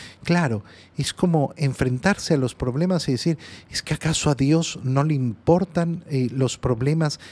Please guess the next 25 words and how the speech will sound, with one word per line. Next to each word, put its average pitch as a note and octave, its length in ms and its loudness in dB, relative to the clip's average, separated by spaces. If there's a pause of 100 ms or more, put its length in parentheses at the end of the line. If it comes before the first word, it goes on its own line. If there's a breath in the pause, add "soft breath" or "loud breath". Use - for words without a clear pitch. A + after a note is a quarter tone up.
(220 loud breath)
que C#3+ 160 4
yo D3+ 220 6
estoy D#3+ 420 0
viviendo, C#3+ 580 2
que D3 140 0
yo C3+ 140 2
estoy D3+ 340 2
pasando?". D3+ 720 -2 (480 loud breath)
¿Y F#3 80 0
qué B3+ 160 2
sucede? C#3 640 2 (300 loud breath)
Sucede A#3 480 2
que E3 340 0 (140)
él G3 400 4
se - 240 2
despertó D3 720 0 (500 soft breath)
y F#3 120 4
reprende F3 720 0 (280)
al C3+ 160 2
viento D3 500 2
y F3 60 4
dijo C3 260 0
al A#2 120 4
mar, A2 260 2 (540 soft breath)
"Cállate, D#3+ 560 2